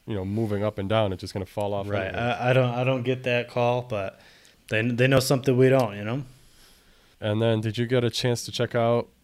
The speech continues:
Speaker 1: the N F L Power Rankings this week?
Speaker 2: Yeah. Uh, so we're looking at the, uh, N F L one off N F L dot com, right?
Speaker 1: Yeah, N F L dot com,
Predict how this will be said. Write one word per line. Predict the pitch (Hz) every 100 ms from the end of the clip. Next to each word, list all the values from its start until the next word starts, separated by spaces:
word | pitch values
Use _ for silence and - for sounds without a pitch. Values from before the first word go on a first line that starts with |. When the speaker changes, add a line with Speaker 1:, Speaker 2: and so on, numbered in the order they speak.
| _
Speaker 1:
the | 117 110
N | 110
F | 110 117
L | 110
Power | 113 113 123
Rankings | 135 127 139 135 -
this | 139 -
week? | 143 143
Speaker 2:
Yeah. | 156 160 151 139
Uh, | 123 139 135 135
so | 127 139
we're | 131 143
looking | 147 143 131
at | 123 120
the, | 117 110 110 110
uh, | 104 104 104 104 104 113
N | 127
F | 117 123
L | 113 104
one | 101 98
off | 98 117
N | 107
F | 98
L | 104
dot | 98 92
com, | 104 95 98
right? | 104 120 - _ _ - _ _ _ _ -
Speaker 1:
Yeah, | 104 101 98
N |
F | 101 -
L | 104
dot | 98 95
com, | - 98 92 95